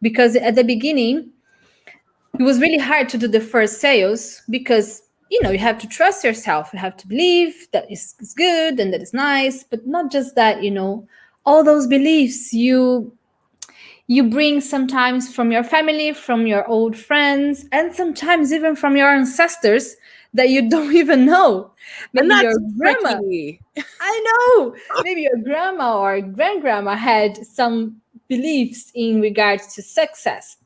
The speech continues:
Speaker 1: And success in all different areas, right? Let's not say only in money, 'cause money is a reflection about so many other different things.
Speaker 2: Mm-hmm.
Speaker 1: Um, but when you see yourself as successful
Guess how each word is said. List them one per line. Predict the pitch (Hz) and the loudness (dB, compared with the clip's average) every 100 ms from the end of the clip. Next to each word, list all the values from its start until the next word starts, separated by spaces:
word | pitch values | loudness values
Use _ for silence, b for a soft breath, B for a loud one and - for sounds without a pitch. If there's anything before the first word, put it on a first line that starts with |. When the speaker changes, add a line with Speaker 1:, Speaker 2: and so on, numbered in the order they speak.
| - | -8
Speaker 1:
And | 508 381 _ 294 | -6 -6 _ -6
success | - 427 - 359 349 339 | 0 0 0 2 2 2
in | 285 | -2
all | 285 269 | 0 0
different | 240 240 220 214 | -2 -4 -4 -2
areas, | 196 156 160 202 | -2 -2 -6 0
right? | 220 214 | 0 0
Let's | 220 226 | -2 -2
not | 254 220 | -6 -6
say | - 240 202 202 b b - | -2 2 2 -2 b b 0
only | 240 240 226 214 214 B B B B B _ _ - | 2 4 4 2 -2 B B B B B _ _ -2
in | 226 226 - - | 0 0 -4 2
money, | 233 233 196 175 | 6 6 4 -2
'cause | 170 254 | -6 -4
money | 277 339 | 0 0
is | 277 | 2
a | 262 | 2
reflection | 240 247 247 240 240 | 2 2 -2 -2 -2
about | 214 208 208 _ | 0 0 -2 _
so | - 339 | -6 -2
many | 320 269 | 0 0
other | 226 226 202 | 2 0 0
different | 208 208 190 220 | -2 -4 -6 -2
things. | 240 165 - _ _ 175 | -4 -4 -12 _ _ -14
Speaker 2:
Mm-hmm. | 175 151 202 269 226 - _ 226 226 | -14 -10 -8 -8 -10 -20 _ 0 2
Speaker 1:
Um, | 220 220 220 208 _ _ _ _ 240 | 2 2 0 -4 _ _ _ _ -2
but | 226 | 2
when | 247 262 | 2 2
you | 262 | -2
see | - 302 | -4 -2
yourself | 254 247 - 277 220 - | -2 -2 -2 0 0 -2
as | 226 226 | -6 -4
successful | 220 226 233 220 220 190 160 160 | -6 -4 -2 -2 -4 -8 -8 -10